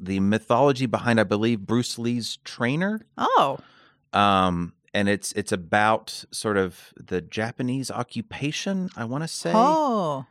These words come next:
Speaker 1: Um, but suffice it to say,
Speaker 2: Oh, so
Speaker 1: there
Speaker 2: that's politically spicy,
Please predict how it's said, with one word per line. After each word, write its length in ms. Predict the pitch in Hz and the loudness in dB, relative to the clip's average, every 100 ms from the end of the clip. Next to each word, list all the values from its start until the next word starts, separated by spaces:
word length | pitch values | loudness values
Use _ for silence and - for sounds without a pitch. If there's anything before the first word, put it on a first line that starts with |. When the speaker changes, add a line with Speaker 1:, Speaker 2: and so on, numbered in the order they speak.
| _ _ _ _ | _ _ _ _
Speaker 1:
Um, 640 | 104 95 92 87 87 82 - _ _ - | -2 0 2 0 -2 -8 -16 _ _ -6
but 220 | 135 127 _ _ _ - | -4 -4 _ _ _ -8
suffice 380 | 151 196 214 | 0 2 2
it 60 | 175 | -2
to 40 | 156 | -2
say, 300 | 151 131 101 | 2 4 2
Speaker 2:
Oh, 60 | |
so 120 | 107 156 | 2 2
Speaker 1:
there 40 | |
Speaker 2:
that's 120 | 262 | 2
politically 520 | - 269 269 277 247 220 | 0 -2 0 0 -2 -2
spicy, 800 | - - 196 269 - 147 143 | -2 -4 -4 -4 -8 -8 -12